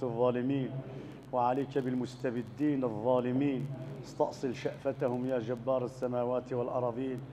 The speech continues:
والحمد لله رب العالمين. في موضوع التوبة نحن مع الباب الثاني، ونتحدث عن التوبة الفكرية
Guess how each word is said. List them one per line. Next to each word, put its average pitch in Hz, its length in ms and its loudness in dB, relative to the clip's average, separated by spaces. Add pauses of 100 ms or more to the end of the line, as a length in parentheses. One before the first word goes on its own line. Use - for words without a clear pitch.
(360)
والحمد 123 420 0
لله 117 440 -2
رب 107 200 -4
العالمين. 104 440 -6 (1700)
في 190 160 6
موضوع 175 420 8
التوبة 170 720 6
نحن 170 200 2
مع 160 280 6
الباب 151 380 6
الثاني، 156 640 4 (960)
ونتحدث 147 840 4
عن 160 200 6
التوبة 165 640 4
الفكرية 147 800 4